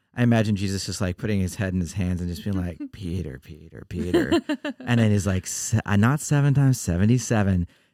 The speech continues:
Speaker 1: Because in some ways it's that exasperation of, like,
Speaker 2: Ugh.
Speaker 1: "Do you not see that this is about relationship? And it doesn't matter how many times."
Speaker 2: Yeah.
Speaker 1: It's that it's every time that is possible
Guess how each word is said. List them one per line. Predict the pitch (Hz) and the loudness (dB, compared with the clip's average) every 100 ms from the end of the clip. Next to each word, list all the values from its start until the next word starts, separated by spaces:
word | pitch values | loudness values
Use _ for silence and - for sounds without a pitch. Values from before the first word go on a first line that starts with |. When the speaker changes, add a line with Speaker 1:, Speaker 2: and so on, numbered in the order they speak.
| _ | _
Speaker 1:
Because | 156 160 151 | 0 2 2
in | 151 | 2
some | 170 | 4
ways | 160 139 | 4 2
it's | 131 - | 0 0
that | 127 117 | 0 0
exasperation | 113 123 117 - 117 123 - | 0 0 0 0 0 0 0
of, | 107 | -2
like, | 110 98 98 _ _ _ _ _ _ _ _ _ _ | 0 -2 -4 _ _ _ _ _ _ _ _ _ _
Speaker 2:
Ugh. | 190 196 180 | -10 -10 -6
Speaker 1:
"Do | 139 | 0
you | 156 | 4
not | 165 156 - | 4 4 0
see | - - 135 | -6 -4 0
that | 135 123 | 0 0
this | 113 117 | -2 -2
is | 110 | -4
about | 95 101 104 | 0 0 0
relationship? | 101 98 104 - 98 98 | -2 -2 -2 -4 -4 -2
And | 104 | 0
it | 107 | 0
doesn't | 101 123 127 87 | 0 0 0 0
matter | 107 123 127 95 | 0 2 0 -2
how | 101 95 | -2 -2
many | 92 87 | -2 -4
times." | - 85 82 80 92 202 | -6 -8 -8 -8 -12 -12
Speaker 2:
Yeah. | 190 185 - _ _ | -12 -12 -16 _ _
Speaker 1:
It's | - - | -10 -4
that | 123 - | -4 -2
it's | 117 - - _ _ _ - | -6 -6 -18 _ _ _ -4
every | 131 135 135 135 123 | -2 0 0 -2 -4
time | - 123 117 117 110 | -6 0 2 2 2
that | 101 | -2
is | 98 | -4
possible | - - 101 107 107 95 85 87 | -8 -6 -4 -4 -4 -6 -6 -8